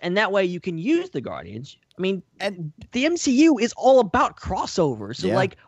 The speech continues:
Speaker 1: why not just do Thor, get the Guardians in there, have them part of that, ca-, get Captain Marvel or whatever, because she's supposed to be a cosmic hero. Like, do that, and, you know, that would be interesting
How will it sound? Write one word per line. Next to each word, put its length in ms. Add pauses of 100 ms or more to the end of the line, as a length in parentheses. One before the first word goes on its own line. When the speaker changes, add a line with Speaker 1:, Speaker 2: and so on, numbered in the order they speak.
Speaker 1:
why 340
not 280
just 340 (260)
do 220
Thor, 420 (280)
get 200
the 80
Guardians 500
in 120
there, 160
have 280
them 160
part 200
of 80
that, 140
ca-, 220 (140)
get 240
Captain 340
Marvel 360
or 100
whatever, 360
because 220
she's 240
supposed 200
to 60
be 60
a 40
cosmic 440
hero. 320
Like, 260 (420)
do 200
that, 480 (460)
and, 680
you 140
know, 360 (140)
that 240
would 140
be 100
interesting 840